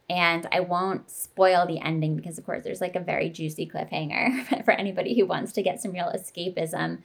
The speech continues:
This holiday season, it really is a quick, fun read, but basically, like, the producers behind the show are trying to engineer Jane's love life by selecting, like, who she should be spending time with based on, like, who wants to be on T V and who would make better headlines. And then, of course, you have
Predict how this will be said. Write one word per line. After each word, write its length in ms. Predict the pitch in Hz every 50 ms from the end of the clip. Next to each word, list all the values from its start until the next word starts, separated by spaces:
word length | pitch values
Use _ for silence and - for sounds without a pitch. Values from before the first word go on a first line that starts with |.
| _
This 160 | - 180 180 175
holiday 300 | 196 165 165 160 165 170
season, 320 | 175 175 165 160 170 160
it 60 | 156
really 200 | - 160 160 156
is 100 | 160 156
a 60 | 165
quick, 220 | 156 - 170 165 -
fun 180 | - 160 165
read, 300 | 165 165 160 160 156 156
but 280 | 156 151 151 147 147 -
basically, 520 | - 160 160 160 - 156 151 - 156 160 156
like, 300 | 156 151 139 151 156 -
the 60 | 151
producers 500 | 151 - 156 160 151 156 - 165 156 156
behind 280 | - 156 160 160 156 156
the 60 | 160
show 160 | 156 - -
are 240 | 151 147 151 151 156
trying 300 | 151 151 156 151 156 156
to 120 | - -
engineer 400 | - 160 160 151 160 156 147 151
Jane's 300 | 160 - - - 160 160
love 200 | 208 190 190 185
life 380 | 185 180 175 170 170 180 170 _ _ -
by 420 | - 160 151 151 151 151 156 156 156
selecting, 520 | - - 147 156 160 - - 156 151 151
like, 180 | 156 151 151 156
who 140 | - 190 185
she 180 | 180 - -
should 340 | - - - 254 - - _ -
be 80 | 208
spending 340 | 202 - - 185 190 190 196
time 260 | 196 208 208 214 202
with 160 | 185 175 175
based 240 | - 160 160 165 -
on, 100 | 190 170
like, 200 | 165 160 160 -
who 100 | - 175
wants 280 | 165 160 156 160 160 -
to 60 | 160
be 140 | 160 165 160
on 160 | 147 151 160
T 160 | 156 - 160
V 320 | 156 151 156 156 156 151 -
and 160 | - 156 160
who 140 | 156 160 165
would 140 | 160 165 160
make 240 | 160 160 160 156 -
better 200 | 160 160 160 160
headlines. 540 | 156 156 151 156 156 156 151 156 156 156
And 60 | 160 156
then, 120 | 156 156
of 60 | 156
course, 260 | - 165 156 156 -
you 100 | 160 156
have 420 | 170 160 147 151 147 147 151 -